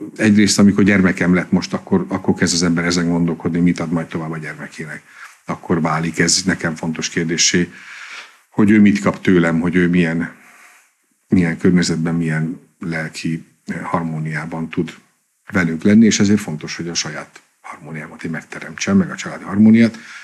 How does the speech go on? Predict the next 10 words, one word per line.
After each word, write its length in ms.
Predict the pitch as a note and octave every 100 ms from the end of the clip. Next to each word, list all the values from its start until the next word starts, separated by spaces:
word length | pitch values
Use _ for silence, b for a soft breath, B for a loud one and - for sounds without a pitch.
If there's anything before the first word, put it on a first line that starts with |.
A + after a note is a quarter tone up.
| B _
Ezért 380 | - - D2+ C#2
kezd 240 | - D2+
az 100 | E2
ember 240 | D#2+ D#2 D2
ezen 240 | D#2 E2
gondolkodni. 680 | E2 G2 G2+ G2 G#2 G2 G2 B B B
Ebben 320 | - E2 D#2+
látok 480 | E2 C#2+ - - -
nyilván 280 | C#2+ - -
felelősséget, 520 | - D#2+ D#2 - G2+